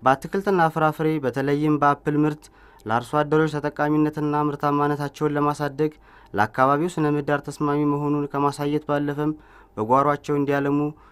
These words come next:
ድጋፍ በማድረግ ዩኒቨርሲቲው ጉልህ አስተዋጽኦ እያበረከተ ይገኛል።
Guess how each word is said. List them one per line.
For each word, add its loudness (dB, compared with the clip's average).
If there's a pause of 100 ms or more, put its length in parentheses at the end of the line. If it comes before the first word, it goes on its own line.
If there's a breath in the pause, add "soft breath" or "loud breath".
(160 soft breath)
ድጋፍ 0
በማድረግ 0
ዩኒቨርሲቲው -4
ጉልህ -4
አስተዋጽኦ -4
እያበረከተ -4
ይገኛል። -4